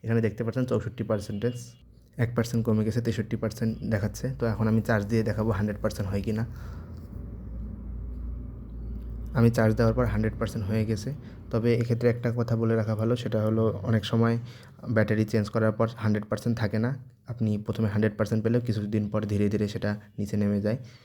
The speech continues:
আশি পার্সেন্ট, সত্তর পার্সেন্ট, ষাট পার্সেন্ট এরকম হয়ে যায়। সেক্ষেত্রে অবশ্যই চেষ্টা করবেন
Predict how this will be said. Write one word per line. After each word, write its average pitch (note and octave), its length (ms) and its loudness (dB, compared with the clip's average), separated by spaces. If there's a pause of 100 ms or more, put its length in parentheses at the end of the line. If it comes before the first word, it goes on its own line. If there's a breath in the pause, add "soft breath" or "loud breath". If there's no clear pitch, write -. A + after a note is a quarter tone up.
(280 loud breath)
আশি G2 220 -2
পার্সেন্ট, G#2+ 360 -2
সত্তর G2+ 320 -4
পার্সেন্ট, G2+ 400 -4
ষাট G2+ 220 -2
পার্সেন্ট G#2 280 -2
এরকম G2+ 300 0
হয়ে G2 200 0
যায়। G#2 180 0 (240)
সেক্ষেত্রে G#2+ 380 -2
অবশ্যই G#2 360 2
চেষ্টা G#2+ 280 -2
করবেন G#2 260 0